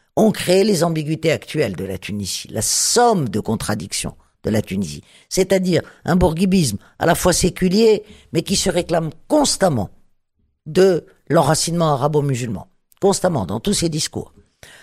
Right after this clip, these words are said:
Euh, donc, et-, et cetera, et cetera. Alors, qu'est-ce que le, qu'est-ce que cela dit du, du chef de l'État ? D'abord, j'oserais quand même dire que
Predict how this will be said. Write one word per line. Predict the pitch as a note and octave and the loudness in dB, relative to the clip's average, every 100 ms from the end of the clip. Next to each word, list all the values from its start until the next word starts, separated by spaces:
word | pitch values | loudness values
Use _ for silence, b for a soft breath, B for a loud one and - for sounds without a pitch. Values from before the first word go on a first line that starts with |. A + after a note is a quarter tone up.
| B - | B -6
Euh, | A2+ G#2 G2+ - b - | -4 -2 -6 -10 b 0
donc, | F#3 F#3 - - | 2 2 -2 -14
et-, | - - F#3+ | -6 -4 -2
et | |
cetera, | F#3 F3 D#3 C3+ | -4 -2 -2 -2
et | C3+ | -4
cetera. | A#2 G1+ | -6 -4
Alors, | - - | -4 -2
qu'est-ce | - A#3 | 0 0
que | - | 0
le, | A3+ - - - - | -2 0 -2 -4 -2
qu'est-ce | G3+ - | 0 2
que | F#3 | 0
cela | - D#3+ C#3+ | 2 0 0
dit | D3+ D3 G#3 G3+ - _ _ _ _ C#3+ | -2 -4 -6 -6 -10 _ _ _ _ -10
du, | A#2+ D3 C#3 A#2 A2 - _ _ _ _ | -4 -2 -2 -2 -6 -12 _ _ _ _
du | E3 | -4
chef | D#3+ D#3 | -2 0
de | C#3+ | 0
l'État ? | C3 - C#3 C3 A2 _ _ _ _ D#2+ D2+ _ _ _ _ _ _ | -2 -4 -6 -8 -10 _ _ _ _ -16 -16 _ _ _ _ _ _
D'abord, | D#3 E3 G#3 G3 - _ _ _ _ - | -2 4 4 2 -2 _ _ _ _ -4
j'oserais | D3 D#3 E3+ | -2 0 -2
quand | C3+ | -2
même | G#2 A2+ | 0 0
dire | C3 E3 D3 | 0 -2 -4
que | - C3 | -4 -4